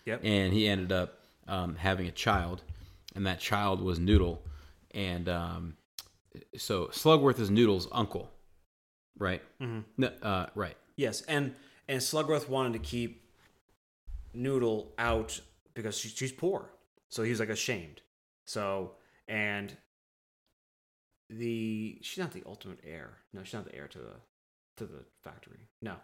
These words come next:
Speaker 1: no, not.
Speaker 2: I
Speaker 1: But
Speaker 2: thought maybe they, m-, maybe they had dabbled in the heir thing.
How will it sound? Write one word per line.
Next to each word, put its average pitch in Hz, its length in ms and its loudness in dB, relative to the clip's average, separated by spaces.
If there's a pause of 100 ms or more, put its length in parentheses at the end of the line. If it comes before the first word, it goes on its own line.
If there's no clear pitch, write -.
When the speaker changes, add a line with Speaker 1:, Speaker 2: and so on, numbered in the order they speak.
(460)
Speaker 1:
no, 107 120 -8 (340)
not. - 300 -12 (460)
Speaker 2:
I - 40 -8
Speaker 1:
But 139 80 -2
Speaker 2:
thought 190 180 -2
maybe 190 200 0
they, 196 220 2 (140)
m-, 127 120 -8 (480)
maybe 151 240 -2
they 165 160 6
had 131 300 0 (360)
dabbled 117 380 0
in 113 100 2
the 101 220 2
heir 107 200 2
thing. 123 320 -4